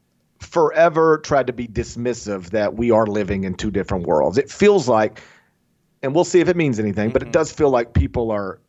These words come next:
Speaker 1: having their eyes opened, some people, for the first time, and genuinely listening, some people,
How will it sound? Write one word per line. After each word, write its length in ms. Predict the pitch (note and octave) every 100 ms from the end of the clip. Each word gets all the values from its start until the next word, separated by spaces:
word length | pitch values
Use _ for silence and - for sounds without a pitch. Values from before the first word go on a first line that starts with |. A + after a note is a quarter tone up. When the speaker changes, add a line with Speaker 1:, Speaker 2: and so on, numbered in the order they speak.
| _
Speaker 1:
having 320 | A#2+ B2+ C3
their 180 | A2+ -
eyes 240 | G#2 A2 G2+ -
opened, 580 | A#2+ A#2 C#3+ D3 E3 D#3+ - _
some 280 | - G3+ F#3+
people, 380 | C3 G#2 G#2+ -
for 120 | -
the 100 | C#3+
first 280 | C3+ C3+ B2
time, 240 | C3+ B2 C3
and 160 | C#3
genuinely 560 | C3+ D3+ E3+ D3+ C3 B2
listening, 640 | A2 G#2+ - G#2 G2+ G2 -
some 300 | - F#3 A#2+
people, 420 | G#2 F#2 F#2+